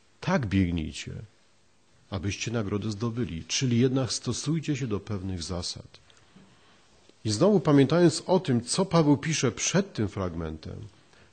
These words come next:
do jakich zasad stosował się Paweł? Wyzbył się, wyrzekł się wszystkiego. Wyzbył się, wyrzekł się wszystkiego.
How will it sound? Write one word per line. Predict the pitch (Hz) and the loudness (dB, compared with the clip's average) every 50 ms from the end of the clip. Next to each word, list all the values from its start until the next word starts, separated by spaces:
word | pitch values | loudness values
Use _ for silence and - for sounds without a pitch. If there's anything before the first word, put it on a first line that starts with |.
| _ | _
do | - - | -8 -6
jakich | 196 214 - - 127 117 104 | -6 -6 -6 -6 -4 -2 -2
zasad | 90 87 120 127 120 - 123 120 - | 2 4 4 4 2 2 -2 -2 -4
stosował | - - - 104 95 - - 95 90 90 82 | -4 -6 -4 -6 -6 -4 -4 -4 -4 -6 -6
się | - - 87 | -8 -10 -12
Paweł? | - - 87 82 80 - - 104 - - - _ _ _ _ _ _ _ _ _ _ _ _ _ _ _ _ _ _ _ _ _ _ _ _ _ _ _ _ _ _ _ _ _ _ _ _ _ _ _ - | -10 -10 -10 -10 -10 -12 -14 -18 -20 -20 -20 _ _ _ _ _ _ _ _ _ _ _ _ _ _ _ _ _ _ _ _ _ _ _ _ _ _ _ _ _ _ _ _ _ _ _ _ _ _ _ -18
Wyzbył | 87 78 87 113 123 123 123 123 143 147 151 143 | -8 -2 0 0 0 0 -2 -2 -2 -2 -2 -4
się, | 135 - 147 143 151 147 139 | -6 -8 -8 -8 -8 -8 -10
wyrzekł | - 80 76 82 107 117 101 107 127 127 113 - | -12 -8 -2 2 2 2 2 2 -2 -4 -6 -8
się | - - 110 107 113 113 - - - | -10 -8 -6 -8 -8 -8 -14 -18 -14
wszystkiego. | - - - - 123 120 - - - - - 107 104 101 92 - - - - - _ _ _ _ _ _ _ _ _ _ _ _ - - _ - - - - _ _ _ _ - | -8 -6 -4 -2 -2 -2 -2 -4 -6 -6 -4 -2 -2 -2 -2 -4 -8 -14 -16 -20 _ _ _ _ _ _ _ _ _ _ _ _ -20 -20 _ -20 -20 -20 -20 _ _ _ _ -16
Wyzbył | 87 78 85 110 143 135 131 139 147 151 | -8 -2 0 0 0 0 -2 -6 -8 -8
się, | 139 - - 147 139 | -8 -6 -6 -6 -6
wyrzekł | - 104 82 78 80 104 120 110 117 120 120 | -8 -10 -12 -6 -4 -2 -2 -2 -4 -6 -8
się | - - 113 104 | -8 -8 -8 -8
wszystkiego. | 98 - - 101 - - - - 90 85 82 82 | -8 -8 -10 -10 -10 -10 -10 -10 -10 -10 -10 -12